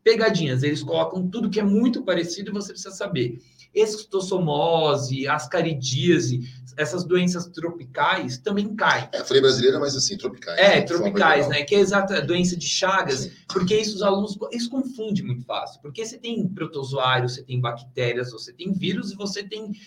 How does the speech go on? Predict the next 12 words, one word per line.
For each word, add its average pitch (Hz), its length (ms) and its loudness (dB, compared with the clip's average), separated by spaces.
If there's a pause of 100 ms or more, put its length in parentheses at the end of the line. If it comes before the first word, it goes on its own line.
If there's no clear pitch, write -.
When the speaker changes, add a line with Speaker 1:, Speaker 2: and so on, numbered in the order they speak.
(120)
Speaker 1:
às 170 160 4
vezes, 208 320 8
aí 170 320 4
a 196 60 0
pessoa 190 300 -4
fala: 165 200 0
ah, 214 280 2 (260)
quem 202 220 -2
causa 208 380 4
doença 196 380 0
de 175 100 -6
Chagas 202 720 2